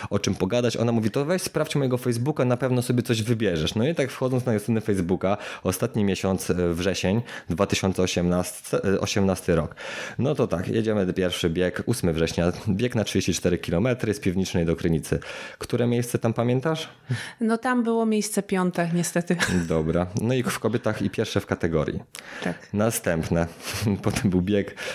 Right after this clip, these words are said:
Speaker 1: Siedmiu Dolin, to nie wiem, czy to to samo.
Speaker 2: A nie, to, to, to, to jest
Speaker 1: To jest to
Speaker 2: samo.
Speaker 1: samo,
Speaker 2: Tak,
Speaker 1: dobra,
Speaker 2: tak.
Speaker 1: czyli bieg Siedem Dolin to jest ten w Krynicy.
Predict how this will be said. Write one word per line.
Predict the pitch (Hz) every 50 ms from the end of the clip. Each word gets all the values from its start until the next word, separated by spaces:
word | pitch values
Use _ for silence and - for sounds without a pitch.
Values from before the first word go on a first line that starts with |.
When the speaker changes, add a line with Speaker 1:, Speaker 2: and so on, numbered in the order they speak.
| -
Speaker 1:
Siedmiu | - - - 92 87 87 85
Dolin, | 85 85 85 85 92 101 101
to | 101 95
nie | 92 90
wiem, | 87
czy | -
to | - - - -
to | -
samo. | - - 90
Speaker 2:
A | -
nie, | 233 214 190
to, | 190 220 220 220
to, | 214 247 254
to, | 247 247 254 240
to | 247 - 285 302
jest | 311 302 -
Speaker 1:
To | -
jest | 113 120 -
to | 120 107
Speaker 2:
samo. | 95
Speaker 1:
samo, | - 85 80 80
Speaker 2:
Tak, | 80 -
Speaker 1:
dobra, | 87 85 82 82 85
Speaker 2:
tak. | -
Speaker 1:
czyli | - 101 98
bieg | 104 113 120 110 -
Siedem | - - 92 95 92 90
Dolin | 98 95 92 87 82
to | -
jest | 85 -
ten | - 87 85
w | - -
Krynicy. | - 92 90 85 78 - - 82